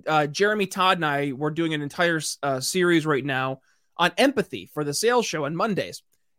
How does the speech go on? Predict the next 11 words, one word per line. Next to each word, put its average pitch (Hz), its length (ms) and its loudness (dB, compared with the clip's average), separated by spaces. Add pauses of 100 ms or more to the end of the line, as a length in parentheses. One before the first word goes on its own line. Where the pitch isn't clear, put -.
(140)
And, 196 460 6 (420)
and 180 240 2
the 175 80 6
reason 220 440 2
being 190 360 -2
is 170 160 2
'cause 180 180 0
you 175 140 -2
have 240 300 -2
to - 200 2
understand 180 1000 0